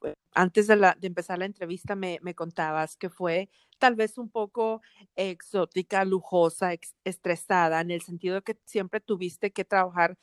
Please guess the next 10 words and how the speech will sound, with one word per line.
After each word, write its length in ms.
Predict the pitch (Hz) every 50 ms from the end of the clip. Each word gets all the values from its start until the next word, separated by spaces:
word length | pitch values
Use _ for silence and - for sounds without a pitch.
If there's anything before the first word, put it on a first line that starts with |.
| _ _ _
con 220 | - 220 208 190 180
altos 360 | 175 170 - 202 196 190 -
líderes 680 | 196 185 185 180 175 185 180 185 185 185 185 - - _ _ _ _ _ _ -
en 260 | 185 185 180 180 180
diferentes 500 | 175 175 - 180 165 170 160 - 170 170
corporaciones? 960 | - 185 175 - 165 160 156 156 - - 175 147 135 139 135 147 151 - - - - - - - _ _ _
¿Cómo 200 | - 269 277 349
fue 160 | 359 - - -
tus 240 | - 339 320 -
inicios? 680 | 339 262 226 208 202 - - 202 190 185 185 - -